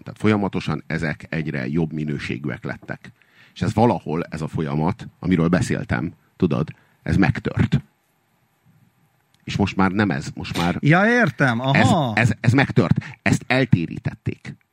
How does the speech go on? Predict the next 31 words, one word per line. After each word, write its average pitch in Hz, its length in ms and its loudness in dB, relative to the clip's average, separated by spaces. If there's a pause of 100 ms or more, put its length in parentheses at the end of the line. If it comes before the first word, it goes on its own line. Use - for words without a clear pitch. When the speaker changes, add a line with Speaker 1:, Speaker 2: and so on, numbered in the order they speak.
Speaker 2:
Nem 151 200 -2
Speaker 1:
Tudod, 123 180 4
Speaker 2:
egy 113 60 2
Speaker 1:
ez 139 80 10
a, 143 60 10
ez 139 60 8 (140)
a, 131 40 4
Speaker 2:
minőségi 131 280 6
Speaker 1:
ez 160 80 4
a 127 40 10
Speaker 2:
ugrás 127 180 6 (240)
Speaker 1:
techno- - 40 -16
Speaker 2:
történt. 147 640 2
Speaker 1:
Nem. 120 260 0
Speaker 2:
Hát 139 180 0
valamilyen 160 400 6
értelemben 135 520 4
igen, 117 420 4
csak 101 120 0
Speaker 1:
Mennyiségi. 123 680 2 (160)
Speaker 2:
a, 113 60 -6
a 117 60 -2 (380)
Speaker 1:
Mennyiségi. 98 720 -2 (220)
Tudod, - 260 0
az, 143 160 6
az 147 200 6
történt, 110 540 2 (240)
hogy 87 180 -2
mindenből 95 560 4
van 101 240 2
új. 95 420 4